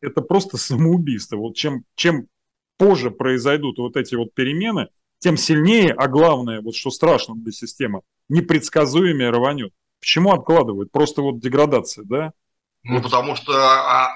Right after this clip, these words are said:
Speaker 2: им-то что менять? У них задача, как у любого государства. Задача государства — это сохранение самое себя. Они будут делать всё, чтобы сохранить самое себя, потому что я абсолютно уверен, процентов так на девяносто девять с половиной,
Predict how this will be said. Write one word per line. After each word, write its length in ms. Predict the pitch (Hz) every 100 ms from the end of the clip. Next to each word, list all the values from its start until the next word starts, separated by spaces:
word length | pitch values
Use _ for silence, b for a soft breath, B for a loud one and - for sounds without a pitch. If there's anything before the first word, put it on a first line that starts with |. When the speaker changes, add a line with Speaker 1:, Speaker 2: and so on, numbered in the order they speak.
| - -
Speaker 2:
им-то 380 | 214 185 143
что 180 | - 147
менять? 680 | 123 151 156 101 - - _ _
У 100 | 139
них 180 | 190 131
задача, 440 | 143 226 - -
как 120 | 113
у 60 | 147
любого 320 | 156 170 135
государства. 760 | 127 170 160 120 - 87 85 - _ _ _ _ _ _ _ _
Задача 560 | 131 131 156 190 190 156
государства — 680 | 156 151 135 170 - 160 160
это 120 | 156
сохранение 540 | 170 160 147 190 180
самое 340 | 165 147 143 165
себя. 500 | 139 139 143 - - _ _ _ _ _ _ _ _ _ _
Они 200 | 101 113
будут 280 | 151 196 143
делать 260 | 156 -
всё, 180 | - 151
чтобы 220 | 156 190
сохранить 420 | 208 - 147 160 -
самое 260 | 143 135
себя, 340 | 135 135 110 131
потому 340 | 123 127 143
что 140 | 123 131
я 120 | 127
абсолютно 440 | - 120 - 202
уверен, 520 | 160 117 156 185 135 b b _ _
процентов 520 | 113 120 180 160 -
так 220 | 165 165
на 60 | 147
девяносто 440 | 131 143 170 156
девять 280 | 143 160 170
с 20 |
половиной, 680 | - 156 123 139 190 170